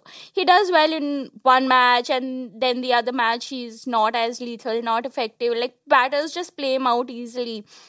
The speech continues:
In the middle overs with Kuldeep and now Umran Malik, Umran Malik is excellent in the middle overs. So, you know, just both of them bowling in the middle overs with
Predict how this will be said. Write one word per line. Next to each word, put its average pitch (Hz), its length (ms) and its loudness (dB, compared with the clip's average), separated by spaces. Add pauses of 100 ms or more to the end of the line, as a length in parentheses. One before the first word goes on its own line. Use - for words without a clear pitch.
(140)
In 302 140 4
the 302 80 6
middle 302 320 0
overs 311 640 4
with 285 180 -6 (100)
Kuldeep 277 420 -6 (120)
and 277 320 4
now 285 160 4
Umran 269 440 2
Malik, 262 600 -4
Umran 277 380 2
Malik 277 280 0
is 277 120 -6
excellent 277 480 -4
in 269 60 -6
the 277 60 -4
middle 294 300 -4
overs. 226 400 -4
So, 302 100 -12
you 294 120 -6
know, 320 140 -2
just 330 360 -6 (760)
both 311 260 6
of 339 100 -4
them 302 240 4
bowling 269 300 2
in 311 40 2
the 311 80 2
middle 269 320 -2
overs 254 720 4
with 254 160 -2